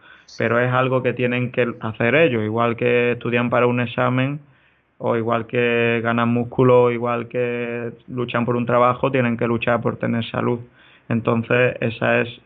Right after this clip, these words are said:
Speaker 2: una batalla diaria, no es una batalla de una temporada, ni es una batalla que haya que hacer solo cuando enferma,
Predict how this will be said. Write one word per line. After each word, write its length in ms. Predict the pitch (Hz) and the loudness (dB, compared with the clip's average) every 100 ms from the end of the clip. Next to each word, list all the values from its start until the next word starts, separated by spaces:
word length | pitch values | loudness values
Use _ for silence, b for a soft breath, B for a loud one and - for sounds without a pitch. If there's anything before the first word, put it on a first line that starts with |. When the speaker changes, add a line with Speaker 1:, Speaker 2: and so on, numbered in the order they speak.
| 127 | -2
Speaker 2:
una 160 | 123 | 2
batalla 440 | 120 117 120 113 113 | 2 0 0 0 0
diaria, 540 | 113 120 131 120 123 | 0 0 0 0 -4
no 140 | 120 | -4
es 60 | 113 | -4
una 180 | 113 113 | -4 -2
batalla 440 | 113 113 117 113 | -4 -2 0 0
de 100 | 113 | 0
una 520 | 113 113 113 113 113 - | -2 0 0 0 -2 -2
temporada, 680 | 113 113 113 120 127 123 123 | -2 0 0 2 2 2 0
ni 180 | 117 | -2
es 80 | 113 | -2
una 160 | 117 117 | -2 0
batalla 460 | 117 117 113 113 120 B B B | 0 0 0 -2 -4 B B B
que 60 | - | -2
haya 180 | 120 117 | 0 0
que 60 | 117 | 0
hacer 260 | 123 120 | -2 -4
solo 220 | - 120 | -2 -2
cuando 260 | 117 120 117 | 0 0 0
enferma, 580 | 113 117 135 127 127 | -2 2 2 2 0